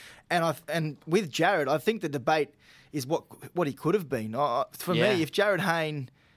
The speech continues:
Speaker 1: applied himself like Billy Slater, I, I think he could have been a, a future Hall of Famer, maybe immortal. He's one of the most gifted players we have seen, and we only s-, you know, scratched the surface with what Jared Hayne could do, and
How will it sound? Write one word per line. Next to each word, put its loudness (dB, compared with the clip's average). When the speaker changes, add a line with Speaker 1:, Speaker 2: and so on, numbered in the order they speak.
Speaker 1:
applied 2
himself -2
like 0
Billy 0
Slater, -2
I, 2
I 4
think -2
he -4
could 0
have -4
been -4
a, -2
a -6
future -2
Hall 0
of -6
Famer, 0
maybe 0
immortal. 2
He's 0
one 2
of -4
the -2
most -2
gifted -2
players 0
we 2
have 0
seen, 0
and 0
we 4
only 0
s-, -4
you -10
know, -8
scratched -4
the -10
surface -2
with -8
what -6
Jared -2
Hayne -4
could -10
do, 2
and -4